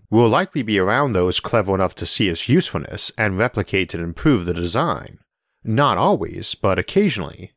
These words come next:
and more often than they discard something they knew was useful. So you'd expect any clever critters, from our ancestors to aliens on some other world, to eventually accumulate more technology. In that episode, Rare Technology,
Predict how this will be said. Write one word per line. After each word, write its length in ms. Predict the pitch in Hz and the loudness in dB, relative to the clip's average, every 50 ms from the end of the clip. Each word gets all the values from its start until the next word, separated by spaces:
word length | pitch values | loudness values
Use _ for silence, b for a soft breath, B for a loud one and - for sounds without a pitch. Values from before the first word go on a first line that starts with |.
| _ - | _ -2
and 220 | 117 113 113 110 | 0 0 2 2
more 200 | 120 127 123 135 | 4 4 4 4
often 300 | 175 196 180 - - 107 | 4 2 0 0 0 0
than 140 | 98 95 92 | 0 2 2
they 120 | 95 92 | 2 2
discard 520 | 87 85 87 - - - - 151 165 151 - | 2 0 -2 -2 -2 0 2 2 2 2 2
something 340 | - 87 82 - 90 90 | 0 -4 -2 -2 -4 -2
they 140 | 87 87 87 | 0 0 0
knew 200 | 87 92 101 95 | 2 2 0 0
was 240 | 85 85 85 80 80 | 2 0 -2 0 2
useful. 560 | 113 175 196 - - - - - - - - _ _ _ _ _ _ _ _ | 2 2 2 0 -2 -8 -10 -10 -10 -18 -20 _ _ _ _ _ _ _ _
So 200 | - - - 139 | -8 0 2 2
you'd 120 | 165 156 | 2 2
expect 420 | 156 - - - - 214 202 - - | 0 -2 -2 -2 0 0 0 0 -2
any 160 | 139 127 120 | -2 -2 -4
clever 360 | - - - 117 - - 82 | -4 -2 -2 -2 -2 -2 -8
critters, 540 | - - - 202 180 - - - - 107 - - 110 | -8 -2 0 0 0 0 -2 -4 -8 -8 -10 -10 -12
from 220 | 113 - - 107 104 | -4 -2 0 0 2
our 200 | 98 98 98 110 | 2 2 2 2
ancestors 720 | 113 120 123 113 - - 92 85 - - 95 92 92 87 | 0 0 0 -2 0 -2 -2 -2 0 0 2 2 2 0
to 220 | - - 92 - - | 0 -2 -2 0 2
aliens 460 | 104 107 107 104 90 87 87 87 85 | 2 2 2 2 0 -2 -2 -2 -2
on 160 | 95 87 87 | -2 0 0
some 240 | 85 - - 92 92 | -2 -2 -4 -2 0
other 220 | 95 92 87 82 | 0 0 0 0
world, 560 | 82 85 110 135 113 - - - - - - _ - | 0 0 2 2 2 2 0 -4 -10 -12 -14 _ -10
to 180 | - - 151 147 | -2 2 4 4
eventually 460 | 135 117 165 208 196 - - 107 98 | 4 4 0 0 0 -2 0 0 0
accumulate 600 | 92 - - - 165 151 120 85 78 82 - 92 | 0 -2 -4 -2 -2 0 0 0 0 -2 -2 -2
more 280 | 92 98 104 101 87 80 | 0 2 2 2 2 2
technology. 760 | - 95 87 - - 147 185 160 104 85 - - - - - _ _ _ _ _ _ _ _ _ _ _ _ _ _ _ | -2 -4 -2 0 -2 0 0 0 -2 -4 -6 -12 -12 -14 -18 _ _ _ _ _ _ _ _ _ _ _ _ _ _ _
In 160 | - 131 131 120 | 0 2 2 4
that 180 | 117 110 104 | 4 4 4
episode, 600 | 131 196 - 139 - - - 85 90 101 120 123 - | 4 2 2 0 -2 0 0 0 0 0 -2 -4 -8
Rare 340 | - - 98 123 170 190 175 | -4 0 0 2 2 0 -2
Technology, 760 | 147 - - 92 - - 87 85 80 87 - - 95 101 104 | -2 -2 -4 -4 -4 -4 -8 -8 -8 -10 -10 -8 -8 -8 -8